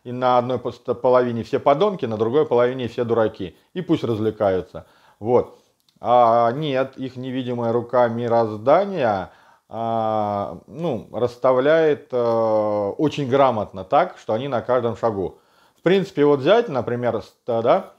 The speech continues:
столбы. Их в стране там миллионы, может, даже миллиа-, ну, миллионы точно столбов. Но не так часто они и встречаются, там стоят и стоят, да.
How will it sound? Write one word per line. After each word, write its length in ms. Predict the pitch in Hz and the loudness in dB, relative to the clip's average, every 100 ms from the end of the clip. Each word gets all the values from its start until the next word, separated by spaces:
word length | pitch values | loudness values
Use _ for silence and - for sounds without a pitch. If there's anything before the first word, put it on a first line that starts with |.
| _ _ _ _ _ _ _ _ | _ _ _ _ _ _ _ _
столбы. 580 | _ 131 123 113 87 - _ _ _ - | _ 2 2 0 -4 -6 _ _ _ -4
Их 180 | 170 | -4
в 60 | - | -4
стране 380 | - 143 143 180 | 0 0 2 0
там 280 | 123 107 120 | 0 -2 -4
миллионы, 580 | 127 143 139 139 127 | 2 4 6 4 0
может, 280 | 98 98 87 | -6 -8 -4
даже 200 | 101 98 | -4 -4
миллиа-, 360 | 104 107 110 110 | -6 -2 -2 -2
ну, 160 | 131 | -6
миллионы 760 | 107 87 113 135 135 135 127 110 | -10 -8 -6 -2 2 4 2 -2
точно 420 | 110 101 - 87 | -4 -6 -6 -16
столбов. 420 | - 95 90 85 - _ _ - | -8 -8 -6 -10 -12 _ _ -2
Но 160 | 214 269 | 0 2
не 120 | 202 | 2
так 260 | 208 190 | 2 2
часто 280 | 165 160 143 | 2 0 0
они 200 | 123 131 | -2 -4
и 40 | 123 | -10
встречаются, 540 | 110 98 101 95 - | -10 -6 -4 -4 -6
там 120 | 90 | -18
стоят 380 | - 110 156 160 | -4 0 0 -2
и 40 | |
стоят, 420 | 107 98 95 95 87 | -6 -4 -2 -2 -2
да. 240 | 120 | -4